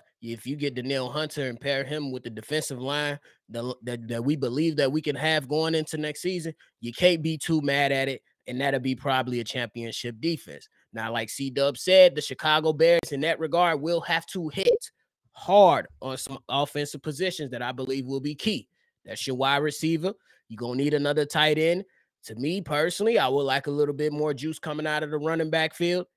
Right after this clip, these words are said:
and you gotta make sure your line, your, uh, offensive line is, is sewn up. Ryan Poles has shown that he's able to find talent within the draft on the defensive side of the ball. That's probably due into Matt Eberflus and his specialty.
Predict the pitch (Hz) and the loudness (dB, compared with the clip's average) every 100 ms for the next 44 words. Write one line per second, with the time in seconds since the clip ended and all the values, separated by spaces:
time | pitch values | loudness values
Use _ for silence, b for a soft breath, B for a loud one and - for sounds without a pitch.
0 | _ 143 147 156 156 151 160 165 - 160 | _ -8 -2 2 2 2 0 -2 -4 -2
1 | 156 147 156 160 - 127 147 151 156 151 | 0 0 0 0 -2 -4 -2 -2 0 0
2 | - 139 - 160 - 139 156 180 170 143 | 0 -6 -4 -6 -6 -4 0 2 0 -2
3 | - - 139 - 147 156 170 208 220 _ | -6 -14 -14 -10 -6 -2 0 0 0 _
4 | _ _ _ _ _ 113 123 160 147 170 | _ _ _ _ _ -4 0 0 0 2
5 | 170 165 160 - 185 196 175 156 143 151 | 2 2 -2 0 0 0 0 -2 -4 -2
6 | 156 156 160 - 151 151 - 160 165 151 | 0 0 -4 -2 -2 -2 -2 0 0 -2
7 | 147 147 147 143 143 156 156 175 _ _ | -4 -4 -4 -2 0 2 2 -2 _ _
8 | - 143 170 175 - 226 - 160 - 143 | -8 -2 0 0 0 0 0 -4 0 0
9 | 131 120 107 107 90 _ _ _ 113 110 | 0 -4 -6 -10 -10 _ _ _ -8 -6
10 | 135 131 135 127 139 135 139 135 135 131 | -2 0 0 0 -2 -2 -4 -4 -2 -2
11 | 135 127 147 143 139 170 165 - 127 - | -4 -6 -6 -6 -6 -6 -4 -4 -4 -4
12 | - | -16